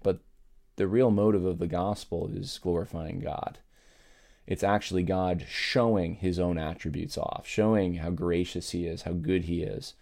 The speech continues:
Um, it, it's God redeeming a people for himself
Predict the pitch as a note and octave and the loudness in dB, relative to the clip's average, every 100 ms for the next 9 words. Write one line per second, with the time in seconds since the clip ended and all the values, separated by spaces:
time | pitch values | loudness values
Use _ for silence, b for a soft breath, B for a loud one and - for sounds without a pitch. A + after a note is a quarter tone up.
0 | b b b b b b - E2 E2 D#2 | b b b b b b -8 -4 -4 -6
1 | - - - _ _ _ - G2 E2+ F#2+ | -12 -20 -20 _ _ _ 0 0 2 -2
2 | - - G#2 G#2 G#2+ F#2 F2+ G2 A2 A2 | -2 -2 2 4 2 2 2 4 6 6
3 | F#2+ E2+ - G#2 F#2+ F2+ - F#2 E2+ F2 | 2 -2 0 0 2 0 2 0 0 -4
4 | F2 - - E2 - - - | -6 -6 -2 -2 -2 -10 -20